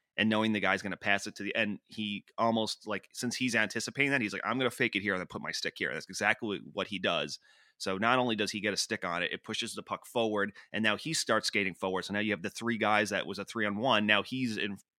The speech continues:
they're behind him, and he's leading, you know, a three on two back the other way.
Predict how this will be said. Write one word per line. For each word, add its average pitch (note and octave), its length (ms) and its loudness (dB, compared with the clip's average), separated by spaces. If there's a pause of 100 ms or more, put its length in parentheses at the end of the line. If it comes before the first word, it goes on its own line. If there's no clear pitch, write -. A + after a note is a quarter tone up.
(120)
they're A2+ 140 2
behind B2+ 440 2
him, F#2+ 180 -4
and G2+ 80 -6
he's G#2+ 340 -4
leading, G#2 460 -4 (400)
you G#2+ 80 0
know, F2+ 160 -2
a E2+ 40 -4
three G2 360 -4
on E2+ 320 -4 (100)
two A2+ 280 -2
back F2 240 0
the F2 120 -8
other E2 180 -8
way. D2 420 -6